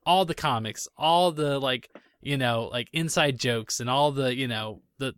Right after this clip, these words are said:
the, the references to comic book, you know, uh, fandom. It, it, it really did a good service to that, and it was a good game of what I played of it.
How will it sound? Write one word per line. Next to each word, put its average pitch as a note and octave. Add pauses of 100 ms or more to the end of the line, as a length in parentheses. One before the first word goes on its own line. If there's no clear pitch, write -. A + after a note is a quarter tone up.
the, C3+
the C3+
references C3+
to A#2+
comic C3+
book, A2 (140)
you A#2
know, G#2+ (580)
uh, A2
fandom. A2 (600)
It, C#3
it, C3+ (140)
it D#3+
really E3+
did D#3+
a C3
good C3
service C3+
to D3+
that, D3+ (540)
and A#2+
it A#2+
was A#2
a A2+
good B2+
game B2+
of A2
what A#2+
I A2
played A2
of A#2+
it. D#3+